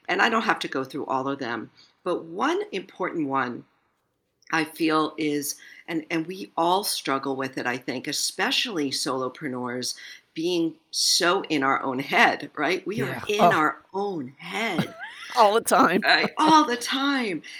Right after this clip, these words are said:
Speaker 1: And, and the, the future ready mindset is you're not late. You're not late. I think when we work by ourselves, for ourselves,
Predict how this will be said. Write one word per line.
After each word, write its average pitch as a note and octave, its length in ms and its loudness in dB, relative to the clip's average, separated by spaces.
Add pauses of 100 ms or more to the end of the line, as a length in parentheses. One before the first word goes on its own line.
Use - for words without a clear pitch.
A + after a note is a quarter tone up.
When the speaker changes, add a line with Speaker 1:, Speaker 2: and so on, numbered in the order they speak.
(160)
Speaker 1:
And, F3+ 340 0 (100)
and E3+ 280 -6 (300)
the, E3 320 -2
the D#3 120 -6
future D4+ 420 -2
ready D#3 240 2
mindset D3+ 720 -2
is C#3+ 540 -4
you're D3+ 580 -4 (140)
not C3 460 -6 (280)
late. - 600 -8 (1160)
You're D#3+ 400 -4
not F#3+ 500 -10 (100)
late. E3+ 640 -6 (520)
I F3 100 2
think A3 260 -2
when G#3 200 0
we E3+ 200 2
work D3 320 0
by G3+ 140 0
ourselves, C#3 580 0
for C3+ 300 -2
ourselves, B2+ 840 -2